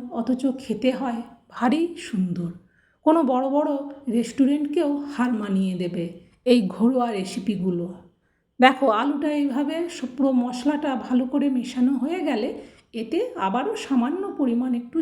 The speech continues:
জল দিতে হবে। এইভাবে তোমরাও সুন্দর করে মশলাটার মধ্যে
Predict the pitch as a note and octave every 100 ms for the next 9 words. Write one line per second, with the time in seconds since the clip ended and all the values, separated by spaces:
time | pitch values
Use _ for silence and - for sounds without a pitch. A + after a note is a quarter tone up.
0 | A3+ A#3+ F3+ F3+ E3+ E3+ A3 G3 G3 G3+
1 | G3+ - _ _ _ _ _ _ _ _
2 | _ _ _ _ _ _ _ _ _ _
3 | _ _ _ _ _ _ _ _ _ _
4 | _ _ _ - _ - _ _ _ _
5 | _ _ _ _ _ _ _ _ _ -
6 | B3 C#4 D#4+ E4+ E4+ C#4 D4 D#4 E4+ -
7 | C#4+ C#4+ E4+ E4+ D4+ C4+ B3+ - C#4 C#4+
8 | C#4 C#4 A#3+ C#4+